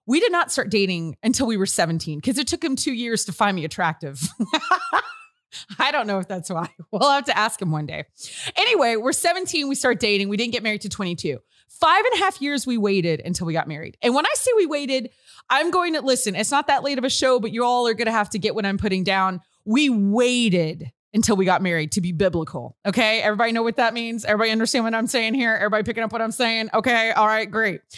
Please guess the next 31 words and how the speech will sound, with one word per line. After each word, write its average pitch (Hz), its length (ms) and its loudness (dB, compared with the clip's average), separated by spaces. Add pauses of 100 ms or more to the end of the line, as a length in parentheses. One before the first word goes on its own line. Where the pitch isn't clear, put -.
(180)
So 359 220 4
we 359 80 4
waited. 311 480 2 (160)
So 339 240 2
our 339 220 6
wedding 359 340 2
night, 233 320 2
we 285 140 2
were 240 120 4
soups - 560 0
excited. 180 500 0 (100)
Okay. 220 280 2
Like, 220 180 2
it 262 120 0
was, 262 220 -2
Nathan 294 440 0
could 277 220 0
not, 214 400 0 (360)
he 277 160 2
was 294 220 0
like, 240 220 2
every 254 220 2
five 233 240 2
minutes, 214 220 0
he 226 60 -2
was 202 120 0
like, 190 260 0 (160)
"So - 240 2
can 175 240 -2
we 175 160 -4
leave? 156 380 -8